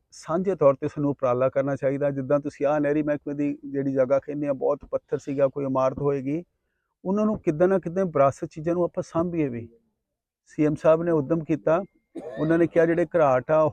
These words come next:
ਉਹ ਅਸੀਂ ਬਚਾਵਾਂਗੇ। ਸੀ ਐਮ ਸਾਹਿਬ ਦਾ ਬਹੁਤ ਵਧੀਆ ਉੱਦਮ ਆ। ਸੋ ਇੱਦਾਂ ਹੀ ਮੈਂ ਬੇਨਤੀ ਕਰਦਾ ਕਿਤੇ ਕੋਈ ਚ-, ਇਹੋ ਜਿਹੀ ਚੀਜ਼ ਚੰਗੀ ਆ, ਤੁਸੀਂ ਵੀ ਉਹ ਚੀਜ਼ ਧਿਆਨ 'ਚ ਲੈ ਕੇ ਆਓ। ਅਸੀਂ ਇਸ ਕਰਕੇ ਵੀ ਬਹੁਤ ਨੀਚੇ ਚਲੇ ਗਏ, ਜਿਹੜੀ ਚੀਜ਼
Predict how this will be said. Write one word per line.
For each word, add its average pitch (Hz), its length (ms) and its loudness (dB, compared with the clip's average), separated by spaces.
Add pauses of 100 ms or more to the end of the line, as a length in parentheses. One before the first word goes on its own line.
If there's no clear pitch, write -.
ਉਹ 151 240 2
ਅਸੀਂ 143 180 -4
ਬਚਾਵਾਂਗੇ। 131 600 -4 (460)
ਸੀ - 120 -2
ਐਮ 156 80 0
ਸਾਹਿਬ 170 180 0
ਦਾ 175 60 10
ਬਹੁਤ 175 400 0
ਵਧੀਆ 156 180 2
ਉੱਦਮ 113 320 -4
ਆ। 110 60 -12 (520)
ਸੋ 190 100 6
ਇੱਦਾਂ 175 200 2
ਹੀ 196 40 0
ਮੈਂ 196 100 -2
ਬੇਨਤੀ 165 340 0
ਕਰਦਾ 156 340 2
ਕਿਤੇ 180 320 -4
ਕੋਈ 175 180 0
ਚ-, - 180 -20 (140)
ਇਹੋ 160 240 0
ਜਿਹੀ 175 140 -6
ਚੀਜ਼ 165 240 -8
ਚੰਗੀ 156 360 0
ਆ, 175 160 2
ਤੁਸੀਂ - 440 -6
ਵੀ 214 220 -4
ਉਹ 180 140 0
ਚੀਜ਼ 175 260 -8
ਧਿਆਨ 139 260 0
'ਚ 123 100 -8
ਲੈ 131 140 0
ਕੇ 127 160 -8
ਆਓ। 117 200 -6 (680)
ਅਸੀਂ 170 280 2
ਇਸ 165 100 -2
ਕਰਕੇ 185 280 0
ਵੀ 196 100 -4
ਬਹੁਤ 175 380 -2 (200)
ਨੀਚੇ 147 440 0
ਚਲੇ 165 240 2
ਗਏ, 170 200 2
ਜਿਹੜੀ 170 240 -2
ਚੀਜ਼ 165 240 -8